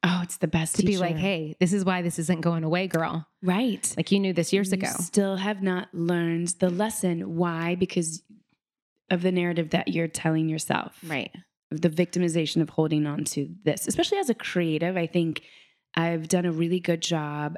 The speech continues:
Speaker 1: at the conditioning early on of being like, "I ca-, I can't be creative." That creativity isn't held in the same esteem.
Speaker 2: Mm, mm.
Speaker 1: So then I've created this track in my life and grabbed in people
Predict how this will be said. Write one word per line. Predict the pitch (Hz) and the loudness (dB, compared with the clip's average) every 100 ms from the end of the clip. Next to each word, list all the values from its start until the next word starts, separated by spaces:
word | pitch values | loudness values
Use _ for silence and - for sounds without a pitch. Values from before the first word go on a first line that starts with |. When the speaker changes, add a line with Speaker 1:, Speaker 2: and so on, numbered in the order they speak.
| - | -6
Speaker 1:
at | 151 147 147 - - _ _ _ | -4 -4 -6 -10 -14 _ _ _
the | 180 | 0
conditioning | - 185 175 180 175 | 2 2 4 2 2
early | 165 160 | 0 0
on | - 156 156 156 160 - _ _ _ _ _ | 0 -2 0 -4 -6 -12 _ _ _ _ _
of | 151 156 165 | -2 0 2
being | 160 | 2
like, | 160 156 | 2 0
"I | 160 | -2
ca-, | 160 - | -4 -2
I | 156 | -2
can't | 156 185 160 - _ _ _ _ - | 0 0 0 -2 _ _ _ _ 0
be | 160 156 | 2 0
creative." | 151 - 160 151 151 165 180 - | -2 -2 0 0 0 -2 -6 -12
That | - - | -12 -12
creativity | - 180 170 - 156 160 | -2 0 0 -2 0 0
isn't | 156 156 - | 0 -2 -2
held | 151 151 | -2 0
in | 156 | -2
the | 156 | -2
same | 160 151 | 0 0
esteem. | 185 190 160 156 240 269 _ _ | 0 2 2 4 2 0 _ _
Speaker 2:
Mm, | 185 180 | -16 -10
mm. | |
Speaker 1:
So | 175 196 | -2 0
then | 190 | 2
I've | 180 165 | 0 -4
created | - 185 180 175 | -2 0 0 -2
this | 165 - | -6 -4
track | - 160 160 - - | -2 -2 -4 -12 -2
in | 170 | 2
my | 170 160 | 2 2
life | 156 160 156 - - _ _ | -2 -4 -6 -14 -20 _ _
and | 151 151 | -4 0
grabbed | 151 156 156 | 0 -2 0
in | 165 170 | 0 0
people | - 165 156 156 175 | -2 -2 0 -2 -4